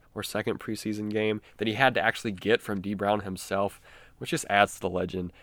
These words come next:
that is Montrezl Harrell. That's kinda all I have for preseason news. Coming up after this, we're gonna be doing a pretty short What Could Have Been Wednesday. So in this What Could Have Been Wednesday, this one is fairly current.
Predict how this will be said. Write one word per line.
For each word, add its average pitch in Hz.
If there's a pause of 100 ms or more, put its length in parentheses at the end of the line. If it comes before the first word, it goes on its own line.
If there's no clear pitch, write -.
that 92
is 92
Montrezl 90
Harrell. 85 (1080)
That's 135 (380)
kinda 180
all 147
I 127
have 120 (200)
for -
preseason 156
news. 143 (240)
Coming 160
up 147
after 139
this, 131
we're 107
gonna 101
be 101
doing 101
a 95
pretty 208
short 135
What 110
Could 135
Have 120
Been 110
Wednesday. 92 (840)
So 160
in 160
this 240 (200)
What 127
Could 127
Have 113
Been 110
Wednesday, 107 (580)
this 190
one 208
is 160
fairly 151
current. 131